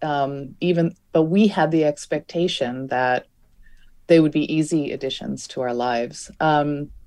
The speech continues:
so I, I think that acknowledgement that I make, um, you know, as a dog scientist is nice for people to hear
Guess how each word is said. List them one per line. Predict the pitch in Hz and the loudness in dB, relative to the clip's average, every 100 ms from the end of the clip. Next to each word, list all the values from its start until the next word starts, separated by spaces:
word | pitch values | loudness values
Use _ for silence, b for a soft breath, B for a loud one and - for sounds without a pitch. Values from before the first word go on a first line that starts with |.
| - | -20
so | - 208 185 | 2 6 8
I, | - - - - - | 6 -2 -8 -8 -2
I | 180 | -2
think | 185 196 196 | 0 -2 0
that | 160 165 185 - - | 2 2 0 -4 -8
acknowledgement | 170 165 147 160 156 165 156 | -8 -6 -4 -2 -2 -4 -2
that | 147 147 | 0 2
I | 143 147 | 2 -2
make, | 151 139 135 151 - - - _ _ _ - | -2 -4 -4 -8 -16 -20 -20 _ _ _ 2
um, | 151 131 131 127 - | 4 4 2 -4 -2
you | 165 | 0
know, | 139 | 2
as | 147 160 | 2 2
a | |
dog | 156 147 | 2 2
scientist | - 156 202 240 202 113 - - | 0 -4 2 4 2 0 -6 -6
is | 156 147 | -6 -2
nice | 156 156 156 - | 0 2 0 -6
for | - 156 147 | -4 -2 -2
people | - 160 151 | -4 -2 -4
to | 151 | -6
hear | - 131 127 120 123 | -4 0 2 0 -4